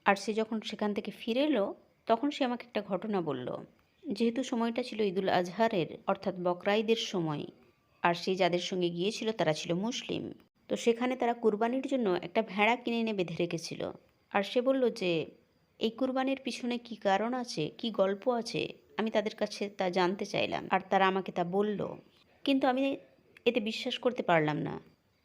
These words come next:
তাই আমি নিজের চোখে কুরবানি দেখার জন্য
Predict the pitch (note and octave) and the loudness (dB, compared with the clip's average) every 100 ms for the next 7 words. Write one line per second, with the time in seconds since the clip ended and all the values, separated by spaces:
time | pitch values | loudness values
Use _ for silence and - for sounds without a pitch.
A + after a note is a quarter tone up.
0 | - A3 A3+ A3+ A3 B3 B3 A#3+ A#3 - | 4 6 6 2 2 0 0 -10 -10 -2
1 | A3 A#3+ B3 B3 B3 C4+ C4 A3 E3+ D3+ | 0 2 0 0 -2 0 0 2 2 0
2 | B3 | -4